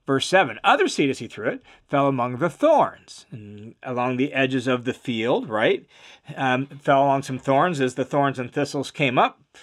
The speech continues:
it choked out the seed, um, and the seed didn't grow to maturity. Verse eight, "And yet other seed fell into the good soil," the place where the farmer has prepared it,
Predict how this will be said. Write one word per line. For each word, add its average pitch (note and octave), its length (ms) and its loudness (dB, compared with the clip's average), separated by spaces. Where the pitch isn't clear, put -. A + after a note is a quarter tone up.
it C#3+ 160 -4
choked - 500 0
out D3+ 260 2
the C#3 60 -8
seed, B3 600 -2
um, B2+ 480 0
and C#3 400 0
the B2+ 60 -6
seed D3 320 -2
didn't C#3 260 -2
grow A#2+ 240 -4
to A#2 100 -10
maturity. A#2+ 460 2
Verse A#2 300 -6
eight, F#3+ 260 4
"And C3 220 -2
yet D#3 280 0
other C4+ 300 4
seed C#3 460 -4
fell B2 360 2
into C#3+ 280 -4
the C3+ 140 0
good C4+ 320 0
soil," A#2+ 380 -4
the G2 140 -16
place B2 460 -2
where B2+ 100 -2
the A2 60 -6
farmer B2 320 -2
has G#2 140 -10
prepared F3 560 2
it, G#2+ 160 -8